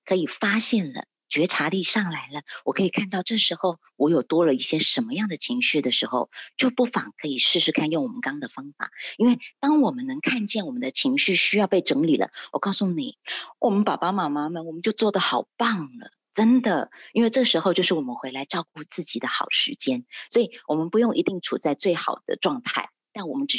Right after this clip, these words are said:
知道，知道当我觉得我自己快要有点点掉下来的时候，我有方法可以帮我自己稳住我自己，然后接住我自己的情绪。所以其实我们在写这些小纸条、情绪的时候，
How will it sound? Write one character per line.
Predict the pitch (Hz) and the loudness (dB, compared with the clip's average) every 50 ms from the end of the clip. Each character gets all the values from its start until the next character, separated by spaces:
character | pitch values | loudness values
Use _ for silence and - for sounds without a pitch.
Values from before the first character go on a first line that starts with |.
| - - | -4 -4
知 | - - - 214 | -2 0 2 2
道， | 220 214 196 - - - | 2 2 2 0 -2 -4
知 | - - 202 | -2 -2 -2
道 | - 226 202 170 - _ _ _ - | -2 -2 -6 -6 -10 _ _ _ -4
当 | 233 247 269 | 0 2 2
我 | 233 160 120 | 2 2 0
觉 | - - 269 262 | -2 -4 -4 -4
得 | - 151 | -2 -2
我 | 139 - | -2 -2
自 | - - | -2 -4
己 | 180 165 135 | -6 -6 -6
快 | - - - - 165 | -6 -4 -2 0 2
要 | 170 160 151 | 4 4 4
有 | - - 139 | 4 2 2
点 | 143 - 160 | 2 2 2
点 | 170 185 170 - | 2 2 0 -2
掉 | - 220 190 | 0 0 0
下 | 160 - - 160 139 | 0 0 -2 -4 -8
来 | 123 - - | -8 -10 -10
的 | 151 - | -4 -2
时 | - - - | -2 -2 -2
候， | - - - - - - - - | -2 -2 -4 -4 -4 -10 -20 -6
我 | _ 143 143 170 | _ 2 4 4
有 | 233 277 233 - - - - | 4 4 4 2 0 -4 -6
方 | 147 147 156 | -8 -8 -8
法 | - - - - - - - _ _ | -10 -10 -10 -10 -10 -12 -18 _ _
可 | - 147 | -2 0
以 | 139 135 120 - _ | 0 0 -2 -4 _
帮 | - 156 160 175 170 | -4 -4 -4 -2 -2
我 | 139 - | -2 -4
自 | - 160 156 | -2 -2 -4
己 | - - - 123 - _ _ _ _ _ _ | -4 -4 -8 -10 -12 _ _ _ _ _ _
稳 | 165 151 139 - - - | 0 2 2 0 -2 -4
住 | - - 160 147 - | -2 -2 0 0 0
我 | - - | -2 -4
自 | - - - 127 | -4 -4 -8 -8
己， | 110 - - - - _ _ - - - - | -6 -6 -6 -8 -8 _ _ -18 -18 -8 -6
然 | 143 131 | -2 -2
后 | 160 | -2
接 | 156 - - 208 202 214 | -2 0 0 2 2 2
住 | 208 - 220 202 151 - - _ _ _ _ | 2 2 2 2 2 0 -2 _ _ _ _
我 | - - - | -6 -6 -6
自 | - - | -6 -8
己 | - - | -10 -8
的 | - - - | -6 -6 -6
情 | - - - - - | -4 -4 -4 -2 0
绪。 | - - - | 0 2 2
所 | - - 240 | 4 4 2
以 | 220 - - - | 2 0 -4 -6
其 | - - | -4 -2
实 | 240 330 302 | 2 2 2
我 | 240 | 2
们 | 165 - 240 - | 2 0 -2 -4
在 | - 185 | -4 -2
写 | - - - - - - | -2 0 0 -2 -2 0
这 | - 165 160 | 0 2 2
些 | - - 165 | 2 0 0
小 | - - 131 285 | -2 -2 -4 -4
纸 | - - - - | -4 -4 -4 -4
条、 | - - - - - - - _ _ _ | -4 -4 -4 -4 -6 -8 -12 _ _ _
情 | - - 277 262 | -4 -4 -2 -2
绪 | 277 - - 240 196 | 0 0 2 2 2
的 | - 127 | 0 0
时 | - - 214 | -2 -4 -4
候， | - - 117 - | -4 -6 -6 -6